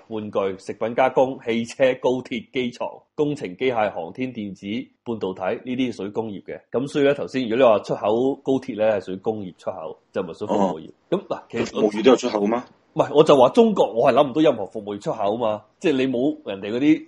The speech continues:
Speaker 1: 頭先講建築嗰啲服務出口啦，係嘛？你又冇人哋印度仔嗰啲接電話，係嘛？
Speaker 2: 啊，
Speaker 1: 你冇，
Speaker 2: 都冇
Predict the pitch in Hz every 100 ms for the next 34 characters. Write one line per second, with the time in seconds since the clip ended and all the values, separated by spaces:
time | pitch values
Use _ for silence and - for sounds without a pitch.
0 | - 101 143 131 123 127 123 117 139 127
1 | 131 135 123 104 131 120 123 120 107 120
2 | - 117 120 117 117 117 98 98 98 -
3 | 120 110 107 104 127 139 135 135 110 101
4 | 98 120 107 110 - _ 104 101 98 104
5 | 120 120 139 156 - 131 135 110